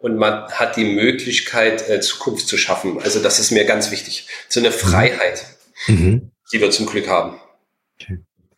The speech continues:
Speaker 2: Eine sehr schöne, interessante Antwort, auf die wir nachher wahrscheinlich auch nochmal tiefer eingehen werden, weil ich weiß ja, welche Fragen kommen. Du weißt es ja nicht.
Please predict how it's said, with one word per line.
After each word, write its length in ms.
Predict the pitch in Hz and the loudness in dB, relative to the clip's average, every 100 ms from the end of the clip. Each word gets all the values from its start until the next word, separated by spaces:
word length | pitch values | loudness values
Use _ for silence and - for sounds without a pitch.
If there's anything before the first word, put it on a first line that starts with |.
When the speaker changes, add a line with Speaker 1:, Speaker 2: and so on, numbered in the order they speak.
| - - _ _ | -20 -20 _ _
Speaker 2:
Eine 260 | 87 92 | 0 0
sehr 460 | 82 85 95 123 123 | 0 2 4 4 4
schöne, 420 | - - 117 147 | 2 2 4 6
interessante 600 | 101 98 110 - 110 95 | 4 2 2 4 2 2
Antwort, 440 | 92 107 - 139 131 | 2 0 4 2 4
auf 180 | 110 - | 0 -2
die 140 | - | 0
wir 120 | 107 104 | 2 4
nachher 600 | 90 92 127 101 80 82 | 2 2 2 2 0 0
wahrscheinlich 500 | 92 - 90 107 - | 0 2 2 2 0
auch 80 | 98 | 0
nochmal 240 | 110 95 | 2 2
tiefer 340 | 92 123 117 101 | 2 2 2 2
eingehen 380 | 110 101 87 85 | 2 4 2 2
werden, 320 | 78 107 123 | 2 2 2
weil 200 | 101 101 | 2 0
ich 160 | - - | -4 -4
weiß 220 | 90 - | 0 2
ja, 80 | 92 | 2
welche 180 | 82 - | 0 0
Fragen 400 | - - 80 90 | -2 0 0 0
kommen. 240 | - 95 127 | 0 2 4
Du 140 | 95 | 4
weißt 240 | 85 90 | 2 2
es 100 | 101 | 0
ja 100 | 82 | 0
nicht. 260 | 80 113 - | 0 0 -2